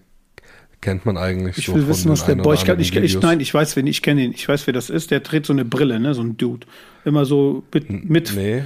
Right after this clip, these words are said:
Speaker 1: eigentlich
Speaker 2: Nee?
Speaker 1: nicht.
Speaker 2: Ist das nicht so einer, der immer so Nahaufnahmen so auf sein Gesicht und dann erklärt er immer irgendeinen Shit?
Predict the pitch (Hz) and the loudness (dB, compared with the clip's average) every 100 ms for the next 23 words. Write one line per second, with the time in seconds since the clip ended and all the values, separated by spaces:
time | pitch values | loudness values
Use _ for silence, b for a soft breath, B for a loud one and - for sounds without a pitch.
0 | 131 95 123 208 214 107 - - 151 180 | -6 0 4 4 0 -6 -6 -2 2 2
1 | 180 170 156 151 165 151 156 151 147 151 | 4 4 4 4 2 4 4 4 4 2
2 | 160 156 160 151 156 151 160 165 147 147 | 2 2 2 2 2 2 2 2 2 2
3 | 127 165 - 143 131 131 143 143 123 123 | 0 -4 -2 -2 -2 0 0 0 0 0
4 | 131 - - - - | -2 -6 -6 -8 -12